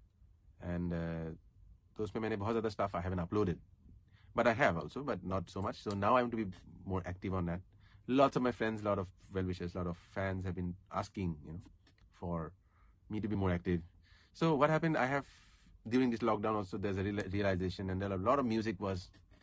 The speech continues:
you know, there in my computer, जो मैं बनाता रहता था, बनाता रहता हूँ। बहुत सारा म्यूजिक जो फिल्मों के सिवाय भी और म्यूजिक बनता है।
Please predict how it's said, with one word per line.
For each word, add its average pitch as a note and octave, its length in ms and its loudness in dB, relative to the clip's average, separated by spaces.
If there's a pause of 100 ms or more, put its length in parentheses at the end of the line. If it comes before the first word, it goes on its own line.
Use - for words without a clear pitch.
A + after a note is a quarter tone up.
(100)
you G#2 60 -6
know, A2+ 80 -2
there A2 340 -2
in G#2 100 -2
my G#2 80 -4
computer, G2 380 -4
जो G2 120 -2
मैं G#2 140 -2
बनाता G2+ 300 2
रहता G2 220 -2
था, G2 120 -6
बनाता F#2 340 -2
रहता E2+ 300 0
हूँ। G2 280 -2 (560)
बहुत D3+ 140 0
सारा C#3+ 120 4
म्यूजिक A#2 220 0
जो A2+ 80 0
फिल्मों A2+ 340 0
के A2+ 140 0 (560)
सिवाय G#2 320 4
भी F2+ 100 -2
और G2+ 180 2
म्यूजिक F2+ 260 -2
बनता D#2+ 200 -6
है। E2 140 -6